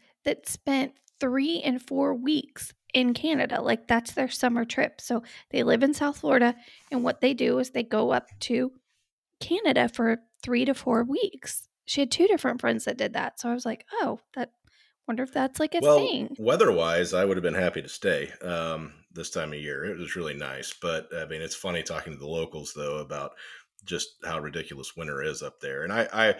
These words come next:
Speaker 2: I have, I have it on my weather app, um, just as one of the locations around the coun-, around North America that, um, when I flip through and see different,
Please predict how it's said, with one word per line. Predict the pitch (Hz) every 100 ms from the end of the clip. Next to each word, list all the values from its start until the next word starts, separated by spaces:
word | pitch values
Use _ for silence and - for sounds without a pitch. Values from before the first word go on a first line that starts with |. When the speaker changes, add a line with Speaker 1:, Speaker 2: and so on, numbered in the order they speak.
| - -
Speaker 2:
I | 123
have, | 123 113 92 82 -
I | 98
have | 101 98
it |
on | 90 80
my | 78
weather | 85 87 78
app, | 76 76 - 85
um, | 78 76 73 71 _
just | 82 -
as | 78
one | 85 82
of | 78
the |
locations | 76 73 82 76 - 73 71
around | 76 73
the | 69
coun-, | 80 80 -
around | 80 80 85 82
North | 92 90
America | 95 107 107 101 95
that, | 90 - - - -
um, | 98 92 90 87 85 _ -
when | 87 87
I | 82
flip | - 90 -
through | 90 87 82 80
and | 80 76
see | - 85
different, | 82 78 71